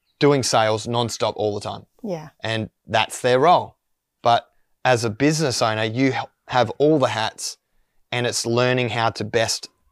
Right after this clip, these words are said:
Speaker 1: wear the hats
Speaker 2: Yeah.
Speaker 1: is
Speaker 2: And I
Speaker 1: the
Speaker 2: guess
Speaker 1: challenge.
Speaker 2: that's, that's that whole thing. Like, you can go and be employed <clears throat> and,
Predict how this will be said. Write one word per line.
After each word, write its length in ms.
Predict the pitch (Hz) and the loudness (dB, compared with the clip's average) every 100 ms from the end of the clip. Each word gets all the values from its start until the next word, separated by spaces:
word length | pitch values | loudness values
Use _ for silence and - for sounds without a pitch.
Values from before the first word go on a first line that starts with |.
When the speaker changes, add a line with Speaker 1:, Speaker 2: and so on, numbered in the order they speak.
| _ - - - | _ -20 -20 -4
Speaker 1:
wear 180 | 113 107 | -2 -2
the 100 | 98 | -4
hats 340 | 95 - - | -8 -12 -10
Speaker 2:
Yeah. 320 | 202 190 180 165 _ - | -4 -2 -2 -8 _ 0
Speaker 1:
is 80 | 254 | 2
Speaker 2:
And 80 | |
I 60 | 254 | 4
Speaker 1:
the 60 | 262 | 2
Speaker 2:
guess 160 | - | 0
Speaker 1:
challenge. 240 | - - - - _ | -2 -12 -20 -20 _
Speaker 2:
that's, 380 | 247 - - - - | 4 4 2 -14 2
that's 260 | 220 - | 4 6
that 160 | 208 185 | 4 4
whole 160 | 190 | 2
thing. 200 | 180 247 | 2 0
Like, 160 | 202 - | 2 0
you 60 | 180 | -2
can 180 | 202 | -2
go 360 | 190 190 185 180 | 2 4 4 2
and 240 | 185 180 165 | -2 -4 -4
be 140 | 185 | -4
employed 760 | 180 170 - 196 180 240 285 - | -4 -4 0 0 2 0 -2 -4
<clears throat> 40 | |
and, 340 | 196 185 175 | -4 -2 -6